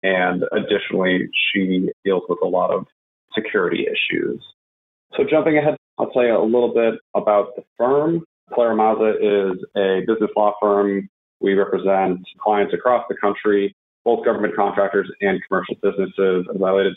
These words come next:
to in our introductions there, we handle a lot of government contract matters. We've got, you know, pretty much experience any sort of issue arising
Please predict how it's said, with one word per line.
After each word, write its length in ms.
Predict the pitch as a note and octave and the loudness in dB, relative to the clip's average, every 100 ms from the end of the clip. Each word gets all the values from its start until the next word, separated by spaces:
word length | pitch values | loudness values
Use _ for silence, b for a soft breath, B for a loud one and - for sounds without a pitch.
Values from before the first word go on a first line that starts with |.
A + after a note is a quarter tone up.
| - | -2
to 360 | F#2 F#2 F2+ - | 0 2 0 0
in 180 | F#2+ F2+ | 0 2
our 460 | - F#2+ F2+ F2+ - - | 2 2 2 0 -4 -6
introductions 720 | F#2 - - - A2 G#2 G2+ | -4 0 0 0 0 0 0
there, 380 | G#2 G2+ G2 G2 - _ - | 0 2 2 0 -6 _ -4
we 140 | - | -2
handle 240 | F#2+ F2+ F2 | 0 0 2
a 40 | |
lot 200 | F2+ F#2 | 2 2
of 80 | F2 | 0
government 300 | F#2+ F2+ F2+ - | -2 -2 -4 -2
contract 500 | G2+ G2+ F#2+ F#2+ - | -2 0 -2 -2 0
matters. 460 | F#2 F2+ F2+ F2 - _ | 0 2 0 0 -6 _
We've 140 | F2 - | -6 -4
got, 260 | - F2+ F2+ - | -2 -2 -2 -6
you 100 | E2+ | -2
know, 140 | F#2 E2+ | -2 -2
pretty 140 | - F#2+ | -2 -2
much 120 | - | -2
experience 580 | - - G2 F2+ F2+ F2+ _ _ | -10 -4 0 2 0 -2 _ _
any 220 | G2+ G#2 - | 0 0 0
sort 140 | F#2+ | -2
of 120 | F2+ - | -2 -2
issue 440 | G2 - F#2 F2 - | -2 0 2 2 0
arising 640 | F2+ F#2 F#2 F2 F2+ F2 | 2 4 2 0 -2 -4